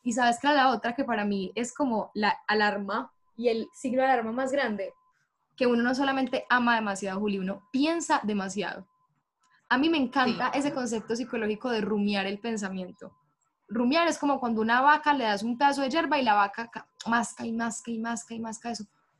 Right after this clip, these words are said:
Speaker 1: Cuando uno hace eso con los pensamientos, uno se desgasta.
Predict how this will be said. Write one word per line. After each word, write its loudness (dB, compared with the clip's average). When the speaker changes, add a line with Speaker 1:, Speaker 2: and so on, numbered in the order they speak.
Speaker 1:
Cuando 4
uno 4
hace 0
eso 0
con 2
los -2
pensamientos, -4
uno 0
se 0
desgasta. -2